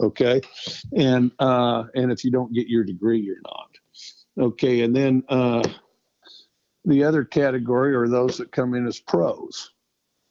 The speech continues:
Okay, so you're a pro. Okay, we put your name on the list. Next guy's a pro. We put his name on the list. Next guy. Okay, so you have a,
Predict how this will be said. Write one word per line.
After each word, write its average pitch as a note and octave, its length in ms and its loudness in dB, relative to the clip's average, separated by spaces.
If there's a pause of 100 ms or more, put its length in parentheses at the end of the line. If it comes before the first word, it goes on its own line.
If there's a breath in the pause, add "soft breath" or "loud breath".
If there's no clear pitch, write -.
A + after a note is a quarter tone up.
(300)
Okay, B2+ 400 0
so A2+ 340 0 (120)
you're A#2+ 280 2
a A2 60 -2
pro. A2+ 400 0
Okay, A2 260 0
we A2+ 120 2
put - 320 -2
your A2+ 120 4
name A2 240 2
on G#2+ 160 2
the G2+ 80 2
list. G#2+ 400 0
Next - 260 -2
guy's A2 200 0
a F#2+ 60 -8
pro. G#2+ 300 0
We A#2 120 2
put G#2+ 220 -4
his A2 260 0
name A2 220 2
on G#2 120 0
the G2 60 -2
list. G2 400 0
Next A#2 220 -2
guy. A2 160 0 (600 loud breath)
Okay, C3 300 2
so A#2 140 0
you C3+ 180 4
have C#3 140 2
a, A#2+ 120 0